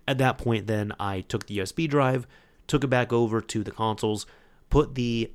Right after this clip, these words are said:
modded profile onto the modded system, put the stock profiles, the live ones, with the new saves back onto the stock system.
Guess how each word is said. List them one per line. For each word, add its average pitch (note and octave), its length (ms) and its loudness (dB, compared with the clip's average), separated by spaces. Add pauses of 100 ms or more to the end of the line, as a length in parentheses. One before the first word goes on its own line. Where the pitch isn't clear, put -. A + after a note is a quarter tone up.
modded A2+ 460 2
profile G2+ 800 0
onto G#2 400 -4
the F#2 120 -6
modded F#2+ 400 -4
system, A2+ 520 -2 (280)
put A#2+ 200 0
the G#2+ 340 -4
stock G#2 420 -2
profiles, F#2 580 -2
the G2 80 -6
live G2 240 -2
ones, F#2+ 380 -6 (200)
with B2+ 240 2
the B2 120 -4
new G#2 260 -2
saves G2 640 -4
back G#2+ 340 -6
onto G2 380 -4
the F2+ 160 -8
stock F#2 420 -4
system. A2+ 540 -2